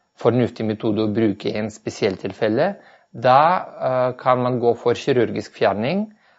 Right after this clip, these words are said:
og det kan man oppnå ved hjelp av, eh, perkutan endoskopisk teknikk, det vil si vi setter inn, eh, kirurgiske instrumenter gjennom en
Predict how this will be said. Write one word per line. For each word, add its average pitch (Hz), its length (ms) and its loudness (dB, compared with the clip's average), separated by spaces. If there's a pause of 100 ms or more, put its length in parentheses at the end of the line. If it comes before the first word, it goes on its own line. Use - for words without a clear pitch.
(120)
og 117 100 -4
det 147 160 2
kan 131 180 2
man 120 120 0
oppnå 127 380 -2
ved 135 100 2
hjelp 110 280 2
av, 104 420 0
eh, 104 340 0 (100)
perkutan 120 560 2
endoskopisk 110 680 -6
teknikk, - 420 -6
det 117 120 -2
vil 120 100 -2
si 131 260 -2 (420)
vi 131 60 -10
setter - 520 0
inn, 127 380 -2
eh, 117 420 -4
kirurgiske 110 540 -4
instrumenter 113 720 -6
gjennom 123 460 -4
en 117 300 -6